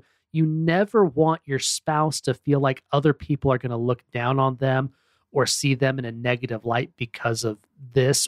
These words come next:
or that they would be embarrassed to share this particular issue with that person. So you have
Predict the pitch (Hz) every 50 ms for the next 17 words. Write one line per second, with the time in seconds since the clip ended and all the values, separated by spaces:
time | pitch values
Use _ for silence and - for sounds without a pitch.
0 | - - 165 143 135 139 131 127 127 120 127 - - 139 139 135 127 117 131 127
1 | 123 110 117 117 _ _ 131 127 135 143 135 127 123 - - - - - - -
2 | - - 127 127 127 123 120 120 120 117 _ _ _ _ _ _ _ - 131 131
3 | 123 - - - 113 107 - - 113 - - 120 110 110 123 - - 131 123 -
4 | - - 117 110 113 113 107 - - 120 113 110 113 - _ - 127 120 117 -
5 | 120 113 - 123 120 123 135 151 139 - - - - 170 190 202 -